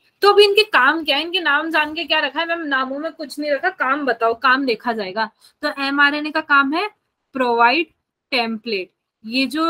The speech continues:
अपन कर रहे हैं ना transcription, हवा में नहीं करेंगे, चांद सितारों में नहीं करेंगे, ये अपन एक template चाहिए होगी जिसमें पूरा process चलेगा।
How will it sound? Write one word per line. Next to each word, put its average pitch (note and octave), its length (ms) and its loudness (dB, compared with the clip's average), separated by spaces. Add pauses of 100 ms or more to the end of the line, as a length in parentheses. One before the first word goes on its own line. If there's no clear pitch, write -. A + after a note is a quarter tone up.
अपन C#4+ 420 -2
कर C4 180 0
रहे C#4 120 -6
हैं D#4+ 60 -4
ना A4+ 140 2
transcription, C#4+ 720 -2
हवा A#3+ 300 2
में C#4+ 100 -2
नहीं D#4 120 -4
करेंगे, D4 320 -2
चांद C4 320 0
सितारों C4 420 0
में C#4+ 140 -4
नहीं D4 120 -8
करेंगे, C4+ 300 -2
ये E4 80 0
अपन D4+ 260 -4
एक D#4+ 180 -6
template C4 420 -2
चाहिए C4+ 200 -4
होगी C#4 220 2
जिसमें F4 260 -8
पूरा D4+ 240 2
process B3+ 420 -4
चलेगा। F3+ 400 -6